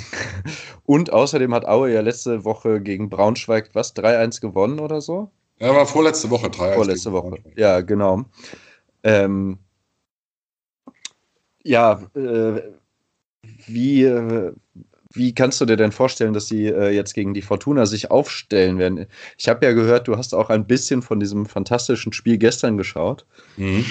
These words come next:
Speaker 2: mhm.
Speaker 1: Äh, wie wird denn Aue vielleicht, äh, die Fortuna knacken wollen? Oder wollen sie, so wie Braunschweig, nicht die Fortuna knacken, aber sich auch nicht knacken lassen?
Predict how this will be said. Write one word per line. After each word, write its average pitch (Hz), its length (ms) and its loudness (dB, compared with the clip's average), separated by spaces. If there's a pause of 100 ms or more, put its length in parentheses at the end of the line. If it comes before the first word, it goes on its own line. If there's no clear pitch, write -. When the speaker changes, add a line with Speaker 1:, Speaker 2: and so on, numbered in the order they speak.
Speaker 2:
mhm. 104 200 -4
Speaker 1:
Äh, 104 380 4
wie 117 400 -2
wird 120 160 2
denn 113 200 4
Aue 131 320 2
vielleicht, 110 640 -2
äh, 101 400 0
die 98 100 -12
Fortuna 113 440 -4
knacken 113 540 -4
wollen? 85 360 -4
Oder 117 400 2
wollen 110 200 2
sie, 104 380 -4
so 98 260 -2
wie 104 100 0
Braunschweig, 98 760 0 (360)
nicht 110 200 -6
die 110 80 0
Fortuna 107 420 0
knacken, 107 500 -2
aber 98 200 0
sich 98 180 -4
auch 98 100 0
nicht 101 200 -4
knacken 90 320 -2
lassen? 90 400 0